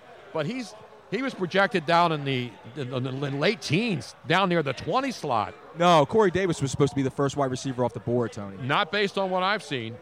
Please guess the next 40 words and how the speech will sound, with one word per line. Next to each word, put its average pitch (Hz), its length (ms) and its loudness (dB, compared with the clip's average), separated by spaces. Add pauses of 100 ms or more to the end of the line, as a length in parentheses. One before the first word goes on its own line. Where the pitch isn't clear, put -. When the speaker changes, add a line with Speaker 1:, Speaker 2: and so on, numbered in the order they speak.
(540)
Speaker 1:
I 143 80 0
mean, 156 240 -2
there 160 160 0
are, 208 100 -2
there 180 140 -4
are 214 60 2
Speaker 2:
I, 175 60 4
I 196 60 4
Speaker 1:
different, 165 220 2
Speaker 2:
mean, 175 80 2
Speaker 1:
there 214 100 4
are 208 60 2
Speaker 2:
I, 165 40 -2
Speaker 1:
different 214 320 0
ones. 202 200 2
I 190 40 0
mean, 175 280 -4
Speaker 2:
I've 185 180 2
got 220 160 4
him 196 100 0
going 185 260 4
seven 185 400 0
to, 156 320 2
to 165 160 -2
the, 143 80 0
to - 180 -10
the 131 80 0
Chargers, 143 500 4
man. 104 280 -12
Speaker 1:
Mike 180 360 0
Williams 202 440 2
could 196 140 -2
have 180 60 -4
come 185 160 -2
off 196 300 0
earlier. 202 540 -2 (200)
And 240 80 -2
again, 262 320 4
I, 208 100 -10 (200)
I, 202 80 -10